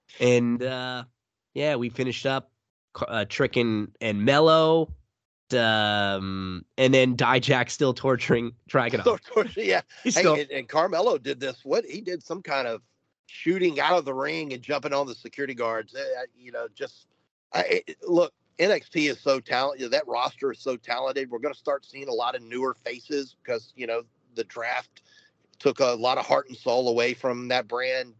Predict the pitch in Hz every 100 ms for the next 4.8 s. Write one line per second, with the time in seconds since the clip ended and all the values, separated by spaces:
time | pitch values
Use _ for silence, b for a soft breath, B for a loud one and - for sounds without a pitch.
0 | _ - 117 113 - 113 110 101 98 104
1 | _ _ b b b _ 135 - 170 175
2 | 165 147 120 139 135 131 131 123 120 113
3 | 113 175 175 147 131 131 - 147 139 123
4 | 123 - 131 127 120 117 104